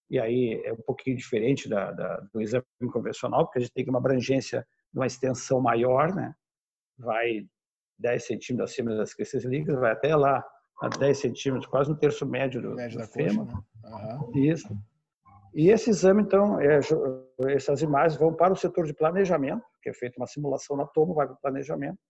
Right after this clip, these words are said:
Speaker 1: e no planejamento tudo é determinado a partir da tomografia computadorizada. Tudo. Tudo que nós vamos fazer a partir dali sai da tomografia computadorizada realizada. Então, sem a tomografia, parou o serviço de radioterapia.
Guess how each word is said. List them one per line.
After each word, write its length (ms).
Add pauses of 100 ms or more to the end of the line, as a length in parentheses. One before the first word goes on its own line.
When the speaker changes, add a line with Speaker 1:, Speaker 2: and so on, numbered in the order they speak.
(300)
Speaker 1:
e 60
no 200
planejamento 720 (320)
tudo 420
é 40
determinado 600
a 40
partir 340
da 80
tomografia 500
computadorizada. 720 (640)
Tudo. 340 (1300)
Tudo 220
que 100
nós 140
vamos 160
fazer 180
a 60
partir 500
dali 340 (240)
sai 400
da 140
tomografia 500
computadorizada 720
realizada. 500
Então, 320 (280)
sem 320
a 40
tomografia, 800 (500)
parou 360
o 40
serviço 420
de 40
radioterapia. 580